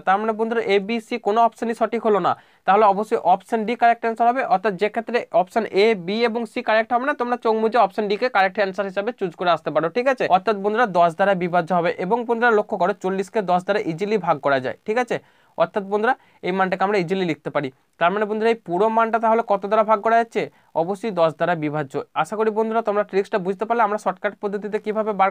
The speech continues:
করলাম, just three to the power twenty কমন নেওয়ার পর আমরা ভিতরের রাশিটা পেয়েছিলাম ওয়ান, তারপরে পেয়েছিলাম three to the power twenty-one থেকে থ্রি এবং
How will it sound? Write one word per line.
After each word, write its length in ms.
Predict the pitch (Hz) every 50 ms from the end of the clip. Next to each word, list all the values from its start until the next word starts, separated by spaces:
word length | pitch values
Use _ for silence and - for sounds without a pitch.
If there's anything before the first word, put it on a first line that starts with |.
| 185
করলাম, 180 | 214 220 247 269 - - _ - 151
just 180 | 196 214 214 - _ -
three 180 | 185 196 214 208
to 40 | 220 220 196
the 60 | 214 202
power 120 | 226 220 -
twenty 260 | 202 190 196 208 214 226 - -
কমন 220 | 180 185 208 220 226
নেওয়ার 160 | 226 226 220 220
পর 60 | 233 226 208
আমরা 140 | 196 208 214 214 _ 175
ভিতরের 320 | 175 185 185 202 214 220 220
রাশিটা 260 | 214 214 - 220 220 220 220
পেয়েছিলাম 280 | 220 214 214 226 208 - - 175
ওয়ান, 200 | 175 185 214 240 - _ _ _ _ _ _ _
তারপরে 280 | 180 185 190 185 220 214 214
পেয়েছিলাম 260 | 220 214 208 - 226 220 -
three 140 | 202 196 190
to 40 | 208
the 60 | 190 202
power 100 | 220 220 -
twenty-one 380 | 202 208 214 220 220 220 214 -
থেকে 120 | 220 214 220 - -
থ্রি 160 | 170 156 180 220 - _ _ _ _ _ - 170
এবং 120 | 175 208